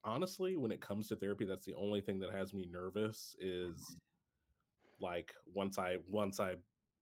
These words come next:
Speaker 1: you know, once I pick that scab,
Speaker 2: Mm-hmm.
Speaker 1: then, you know, then, oh boy, here we go, because I'm the kind of person, if I'm gonna do it, I'm going all in.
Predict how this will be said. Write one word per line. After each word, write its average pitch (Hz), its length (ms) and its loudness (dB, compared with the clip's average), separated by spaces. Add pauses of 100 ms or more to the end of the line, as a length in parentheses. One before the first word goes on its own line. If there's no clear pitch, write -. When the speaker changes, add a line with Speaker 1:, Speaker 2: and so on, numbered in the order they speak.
(120)
Speaker 1:
you 98 140 2
know, 85 340 -4 (400)
once 113 200 2
I 104 80 6
pick - 300 0
that - 200 2
scab, 85 580 0 (640)
Speaker 2:
Mm-hmm. 85 340 -12
Speaker 1:
then, 90 540 0
you 90 100 -4
know, 85 480 -6
then, 90 400 -6
oh 90 120 -2
boy, 87 280 -2
here 98 140 0
we 87 140 -4
go, 82 420 -2
because - 380 -4
I'm 104 80 2
the 107 80 4
kind 107 160 2
of 95 40 -6
person, 101 280 0
if 92 80 -6
I'm 92 100 -6
gonna 98 220 2
do 104 240 4
it, 98 40 4
I'm 90 120 0
going 92 260 2
all 85 320 -6
in. - 140 -16